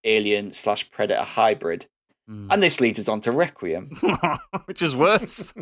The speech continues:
Speaker 1: <laughs> Which is, it's just, I mean, like Udall said, the fact that it's called Requiem, and actually this is called Aliens versus
Speaker 2: Yes,
Speaker 1: Re-,
Speaker 2: Aliens
Speaker 1: Predator,
Speaker 2: versus Predator.
Speaker 1: rather than just Alien
Speaker 2: Requiem.
Speaker 1: versus Predator. So this film begins pretty much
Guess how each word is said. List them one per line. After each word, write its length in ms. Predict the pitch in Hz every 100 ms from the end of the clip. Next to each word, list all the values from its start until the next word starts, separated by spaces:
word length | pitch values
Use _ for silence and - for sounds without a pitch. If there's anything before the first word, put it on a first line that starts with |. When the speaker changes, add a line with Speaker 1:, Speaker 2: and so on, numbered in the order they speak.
| -
Speaker 1:
<laughs> 160 | _
Which 160 | - -
is, 220 | 131 - -
it's 240 | 147 -
just, 260 | 180 - 165
I 80 | 175
mean, 120 | 190
like 200 | 208 147
Udall 240 | 165 147
said, 220 | 127 135 113
the 60 |
fact 280 | - 170 -
that 60 | 131
it's 100 | -
called 240 | 113 110
Requiem, 460 | 110 120 113 101 98 -
and 220 | 160 143
actually 260 | 175 -
this 120 | 151 156
is 80 |
called 220 | 139 117 -
Aliens 840 | 123 120 110 113 127 117 110 95 - _ 110
versus 360 | 107 - -
Speaker 2:
Yes, 0 |
Speaker 1:
Re-, 360 | 104 - - 101
Speaker 2:
Aliens 100 | 101 104
Speaker 1:
Predator, 240 | 67 98 98
Speaker 2:
versus 220 | 92 - -
Predator. 220 | 95 95
Speaker 1:
rather 220 | 110 107 104
than 40 |
just 160 | 117 113
Alien 180 | 117 110 104 104
Speaker 2:
Requiem. 20 |
Speaker 1:
versus 300 | 104 - 104 - - _ -
Predator. 500 | 107 104 76 104 - _ _ _ -
So 140 | 135
this 200 | 135 151
film 360 | - 120 117 110
begins 760 | 113 110 110 107 107 - - _ _ _ -
pretty 160 | 120 107
much 260 | 110 -